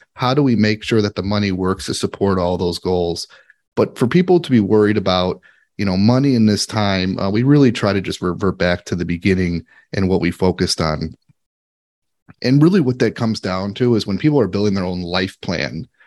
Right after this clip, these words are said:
you know, what do they want their life to look like? Very seldom will you hear people talk about accumulating the most money that they possibly can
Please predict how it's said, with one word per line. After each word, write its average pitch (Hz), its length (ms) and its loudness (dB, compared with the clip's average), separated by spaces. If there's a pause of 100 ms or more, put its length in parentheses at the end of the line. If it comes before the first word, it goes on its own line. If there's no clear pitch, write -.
(120)
you 107 60 -2
know, 95 80 0
what 107 120 2
do 113 60 4
they 113 80 2
want 104 220 0
their 90 120 -2
life 90 380 -2
to - 100 -6
look 90 300 -4
like? 101 320 0
Very 147 420 2 (500)
seldom 101 580 0
will 90 80 -2
you 90 120 -4
hear 92 160 -2
people 98 260 -4
talk 95 260 -2
about 87 240 -4
accumulating 95 640 0
the 85 60 -8
most 113 340 0
money 104 240 4
that 98 140 0
they 95 80 -2
possibly 87 540 -4
can 90 520 -8